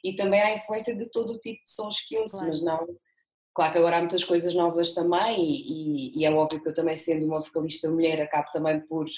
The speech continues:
Speaker 1: gostar de ver e gostar de ouvir também certas, certas vocalistas mulheres até para me poder influenciar e também para poder ver o tipo de trabalho e tudo e, e portanto também acabo por ter essas influências.
Speaker 2: Hum.
Speaker 1: E,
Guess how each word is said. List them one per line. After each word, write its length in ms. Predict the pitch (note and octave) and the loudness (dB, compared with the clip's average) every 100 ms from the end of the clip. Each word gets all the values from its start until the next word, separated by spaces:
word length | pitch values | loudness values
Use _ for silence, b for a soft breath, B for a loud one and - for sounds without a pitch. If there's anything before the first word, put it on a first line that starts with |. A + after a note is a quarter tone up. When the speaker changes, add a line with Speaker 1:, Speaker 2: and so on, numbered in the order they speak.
| - A2+ - | -10 -12 -14
Speaker 1:
gostar 420 | - - - E3 D3+ | -8 -4 0 0 -2
de 140 | D3 | -2
ver 340 | D#3+ F#3+ G3 | 0 2 2
e 120 | E3 D3+ | 0 -4
gostar 300 | - D#3 D3+ | -4 -2 0
de 100 | D#3 | 0
ouvir 280 | D3+ E3 D#3+ | -2 -4 -4
também 240 | D3+ D3+ | -2 -2
certas, 460 | D3+ D#3 D#3 D3+ C#3+ - - | -2 -4 -2 -2 0 0 -2
certas 640 | - D3+ - D3+ - - - B B B B - | -4 -6 -4 -4 0 -2 -2 B B B B -6
vocalistas 440 | E3+ D3+ D3 D#3+ | -2 -2 -2 -2
mulheres 220 | E3 D#3+ | -2 0
até 220 | D3+ D#3 | 0 -2
para 140 | D3+ D#3 | -2 -4
me 80 | D3+ | -4
poder 200 | D3+ D3+ | -4 -2
influenciar 760 | D3+ - D3+ D3 - E3+ C#4 | -2 -2 -4 -4 -2 2 2
e 100 | C4+ | 0
também 260 | D#3+ D3 C#3+ | 0 0 0
para 100 | - | -4
poder 200 | - D3 | -2 -2
ver 160 | D3 D3+ | 0 -2
o 60 | D3+ | -4
tipo 200 | D3+ - | -8 -10
de 100 | D3 | -8
trabalho 480 | D#3+ D3+ D3+ D3 D3+ | -4 0 0 0 -4
e 60 | D#3 | -4
tudo 260 | F3 G3 F#3+ - | -4 -4 -8 -12
e, 540 | - C#3 C3+ - D3+ D3 | -10 -10 -10 -10 -8 -8
e 80 | |
portanto 340 | - - E3 E3 | -8 -4 -4 0
também 260 | E3+ E3 E3 | -2 0 0
acabo 200 | F3 E3+ | -2 -2
por 80 | |
ter 120 | - F3 | 0 0
essas 260 | F3 F3 | 0 -2
influências. 680 | F3+ F3 F#3 G3 G3 F3 E3 - B B B B _ | -4 -4 -4 -4 -4 -6 -6 -8 B B B B _
Speaker 2:
Hum. 140 | G3 F3+ _ | -20 -20 _
Speaker 1:
E, 540 | - C3 B2 C#3+ - | -12 -10 -10 -10 -14